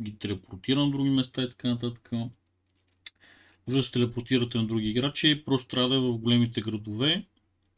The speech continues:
Както примерно това е първият град, който един вид откриваме. И просто го използвам за пример. Когато видите портал на ваш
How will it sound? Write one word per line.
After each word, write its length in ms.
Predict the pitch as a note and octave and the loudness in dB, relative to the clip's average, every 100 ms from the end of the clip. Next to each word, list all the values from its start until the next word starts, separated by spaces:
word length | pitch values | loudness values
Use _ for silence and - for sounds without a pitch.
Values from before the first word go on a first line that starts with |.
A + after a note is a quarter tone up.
| _ _ - - - _ _ _ _ _ _ _ _ _ _ _ | _ _ -20 -20 -20 _ _ _ _ _ _ _ _ _ _ _
Както 300 | B2+ A#2+ - | -6 -6 -6
примерно 220 | - A#2+ A#2 | 0 0 2
това 140 | A2+ | -2
е 80 | G#2+ - | -2 2
първият 180 | F3+ | 4
град, 200 | E3+ D#3+ | 4 -2
който 640 | - D3+ D3 - C#3+ C#3 C#3+ | -4 -6 -6 -6 -4 -2 2
един 200 | C3+ C3+ | 4 4
вид 160 | B2+ - | 0 -8
откриваме. 800 | _ - B2+ B2 A#2+ A#2+ A#2 A#2+ - _ _ _ _ - | _ 2 4 6 4 4 2 -2 -10 _ _ _ _ -16
И 200 | B2+ B2 | -8 -8
просто 280 | B2 A2+ - | -6 -10 -8
го 40 | A2+ | -10
използвам 380 | - G#2+ G#2+ | -8 -8 -6
за 120 | G#2 G2+ | -6 -8
пример. 420 | - C3+ D3+ C#3+ - _ _ _ _ _ _ _ _ | -2 0 0 -4 -12 _ _ _ _ _ _ _ _
Когато 420 | - A#2+ D3+ - | -2 2 2 0
видите 260 | D#3+ D3 - | 0 0 -6
портал 580 | C#3 B2 - C#3+ C#3+ - | -10 -4 2 2 2 -2
на 180 | B2 A2+ | -2 0
ваш 580 | A2+ A#2+ - - - | 2 0 0 -4 -6